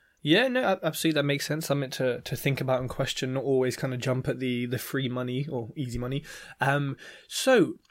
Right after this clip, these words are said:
let's kind of get into lending. So just for everyone listening, in terms of the structure of this podcast, we're gonna start with a few basic questions from me about finance and kind of maybe busting some myths. We're gonna then go into a, um,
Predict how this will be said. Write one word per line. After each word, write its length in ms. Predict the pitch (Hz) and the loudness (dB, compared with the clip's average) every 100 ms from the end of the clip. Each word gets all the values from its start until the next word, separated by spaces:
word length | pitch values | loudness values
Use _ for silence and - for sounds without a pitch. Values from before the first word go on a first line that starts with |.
| - - - | -12 -12 -2
let's 220 | 220 233 | -2 -2
kind 160 | - 226 | 0 0
of 100 | 180 | 2
get 160 | 175 | 0
into 220 | 165 151 147 | 0 0 2
lending. 420 | 139 143 139 127 | 4 4 4 2
So 120 | 143 | 0
just 160 | 190 - | 0 2
for 60 | |
everyone 280 | 220 202 170 | 2 4 6
listening, 340 | 170 - 135 | 4 2 -2
in 60 | 127 | 0
terms 220 | 170 180 | 2 2
of 80 | 185 | 2
the 60 | 151 | -2
structure 420 | - 160 - 131 | -2 -2 0 0
of 80 | 123 | 0
this 120 | 117 | -4
podcast, 540 | - 127 - - - | -2 -2 -2 -6 -6
we're 80 | 131 | 2
gonna 160 | 156 160 | 4 4
start 440 | - 185 190 175 | 4 4 4 4
with 340 | 151 147 131 - - - - | 2 4 2 -2 -18 -12 -2
a 60 | |
few 140 | 160 214 | 2 6
basic 280 | 196 196 170 | 6 4 0
questions 320 | 170 - 139 | 0 0 -2
from 300 | - 139 143 | 0 0 2
me 260 | 143 143 | 4 2
about 320 | 131 120 135 - | 0 0 -2 -2
finance 580 | - 135 131 135 143 | -4 -2 -2 -2 -4
and 120 | 131 123 | -8 -4
kind 180 | 139 | -2
of 160 | 127 117 | -2 -2
maybe 220 | 131 123 | -2 -2
busting 400 | 113 135 - 131 | -4 -6 -4 -6
some 180 | 123 123 | -4 -2
myths. 500 | 135 165 - - - | 0 0 -2 -6 -4
We're 80 | 139 | 0
gonna 220 | 147 135 | 2 2
then 380 | 131 156 160 147 - - - - - | 2 2 2 0 -4 -16 -18 -18 0
go 240 | 170 160 156 | 6 6 4
into 800 | 156 151 139 - - 135 127 127 - | 2 2 0 -2 0 0 0 -2 -2
a, 640 | 123 123 123 120 120 117 | -2 0 0 0 -2 -4
um, 400 | 120 120 120 | -6 -6 -8